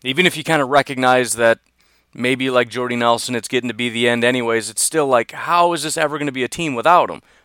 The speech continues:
Well, Nick Collins is one of those guys. Nick Collins is a phenomenal football player, a great Packer,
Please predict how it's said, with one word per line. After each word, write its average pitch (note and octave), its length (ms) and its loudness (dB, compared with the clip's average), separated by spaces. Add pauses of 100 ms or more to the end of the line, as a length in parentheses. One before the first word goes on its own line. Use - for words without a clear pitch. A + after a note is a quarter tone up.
Well, B2+ 220 0
Nick C#3+ 220 -2
Collins F3 380 4
is A2 100 -8
one G#2 140 -4
of F2+ 60 -8
those F2+ 180 -6
guys. E2 320 -6 (220)
Nick F3 140 -4
Collins E3+ 340 0
is C3 120 -6
a A#2+ 40 -14
phenomenal D#3 840 -2 (400)
football A2+ 420 -6
player, G#2 400 -8 (300)
a C#3 120 -4
great C#3 520 -4
Packer, G#2+ 520 -2